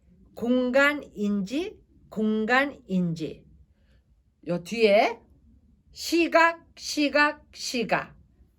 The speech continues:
이렇게 해서 우리 오늘은 우리 치매에 대한 이해와, 어, 치매의, 어, 원인에 대해서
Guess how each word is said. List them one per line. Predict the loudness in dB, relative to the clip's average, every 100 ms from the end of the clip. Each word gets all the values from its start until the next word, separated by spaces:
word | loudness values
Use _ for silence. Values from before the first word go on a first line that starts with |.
| _ -4
이렇게 | -2 -2 -4
해서 | -6 -4 -6 -6 -12 -20 _ _ _
우리 | -2 2 2 0
오늘은 | -4 -6 -2 0 0 -4 -10 -14 _ _ -14
우리 | -6 -2 -2 -4 -6
치매에 | -6 -4 -4 -4 -4 -4
대한 | -4 -6 -8 -6
이해와, | -2 0 0 -2 -4 -6 -6 -16 _ _ _ _ -10
어, | -6 -6 -8 -10
치매의, | -12 -8 -6 -4 -2 -2 -4 -4 -6 -10 _ _ _
어, | -10 -8 -6 -4
원인에 | 2 4 4 2 -2
대해서 | -4 -6 -8 -10 -10